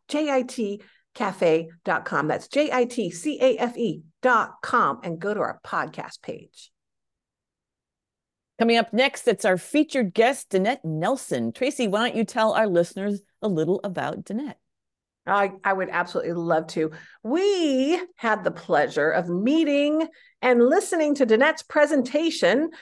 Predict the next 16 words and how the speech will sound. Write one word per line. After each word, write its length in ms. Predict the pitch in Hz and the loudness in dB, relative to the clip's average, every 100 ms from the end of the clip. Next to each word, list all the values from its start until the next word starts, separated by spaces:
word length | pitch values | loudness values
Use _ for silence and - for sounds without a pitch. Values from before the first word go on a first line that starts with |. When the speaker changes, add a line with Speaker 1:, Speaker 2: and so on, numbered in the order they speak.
| - | -12
Speaker 1:
at 200 | 202 196 | -2 0
the 100 | 196 | 0
Cleveland 760 | 214 - 208 262 262 262 262 254 | -2 -2 2 2 4 4 4 2
Conference 680 | - 214 254 254 254 247 240 | 0 4 4 4 2 2 2
for 120 | 240 | 0
the 160 | 220 226 | 2 2
Association 680 | 220 202 214 - 170 196 | 4 2 2 2 0 -2
for 120 | 180 160 | 0 0
Manufacturing 760 | 160 156 156 156 156 - 156 | 2 2 2 0 0 -2 -2
Excellence, 400 | 170 170 180 170 | -2 -2 -4 -2
or 300 | 175 180 175 | 2 2 2
A 300 | 233 262 311 | 2 2 2
M 280 | 269 262 269 | 0 2 2
E, 640 | 240 233 330 262 156 160 214 - - _ | 0 -2 -2 -2 -2 -2 -4 -8 -20 _
in 180 | - 175 | -4 -2
October. 640 | 196 208 - 190 170 107 | -2 -6 -2 0 0 -4